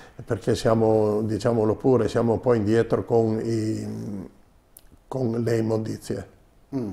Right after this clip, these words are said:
Speaker 1: con il, la Tari, chiamiamola
Speaker 2: Mm.
Speaker 1: Tari, perché alla fine sono immondizie, comunque la gente capisce, e siamo un po' indietro, dobbiamo recuperare gli anni che non abbiamo, non abbiamo incassato, che non sono usciti i ruoli,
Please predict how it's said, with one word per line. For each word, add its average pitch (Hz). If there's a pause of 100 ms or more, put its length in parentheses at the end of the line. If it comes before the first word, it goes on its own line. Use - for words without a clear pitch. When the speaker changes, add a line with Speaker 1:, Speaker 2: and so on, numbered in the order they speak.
(100)
Speaker 1:
con 113
il, 113
la 117
Tari, 101 (240)
chiamiamola 104
Speaker 2:
Mm. 147
Speaker 1:
Tari, 113
perché 127 (260)
alla 101
fine 110
sono 104
immondizie, 98
comunque 113
la 98
gente 104
capisce, 110 (680)
e 120
siamo 123
un 104
po' 139
indietro, 135
dobbiamo 113
recuperare 113
gli 101
anni 98
che -
non 98
abbiamo, 101
non 110
abbiamo 101
incassato, 107
che -
non 113
sono 110
usciti 104
i -
ruoli, 107